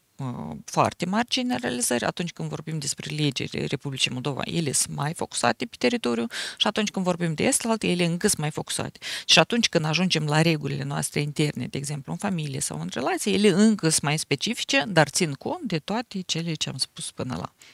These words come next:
Da? De ce vorbim despre asta? Iată, uh, am să vă dau un exemplu foarte, mm, elocvent, care, mm, iată, anume principiul ăsta mi-a dat posibilitatea să rezolv sau să văd ce este o normă.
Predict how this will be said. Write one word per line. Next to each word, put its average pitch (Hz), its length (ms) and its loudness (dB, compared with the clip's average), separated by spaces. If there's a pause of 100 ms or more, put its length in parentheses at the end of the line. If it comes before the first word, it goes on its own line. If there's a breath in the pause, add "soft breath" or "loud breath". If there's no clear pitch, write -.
Da? - 160 0 (480 loud breath)
De 196 80 4
ce - 140 2
vorbim 202 340 0
despre 180 280 -2
asta? - 220 -4
Iată, 190 180 -2 (160)
uh, - 60 2
am 170 300 0
să - 120 -2
vă 160 60 -4
dau 202 140 0
un 214 80 2
exemplu 175 440 -2
foarte, 151 640 0 (360 loud breath)
mm, 151 220 -6 (140)
elocvent, 170 720 4
care, 135 540 0
mm, 139 1160 -8
iată, 147 280 2
anume 165 300 2
principiul - 480 -4
ăsta - 180 -2
mi-a 160 140 -2
dat 160 180 0
posibilitatea - 640 -4
să - 140 2
rezolv 190 300 -2
sau 160 160 -2
să - 180 -4
văd 170 200 -4
ce - 140 -2
este 107 220 -4
o - 40 -6
normă. - 360 -12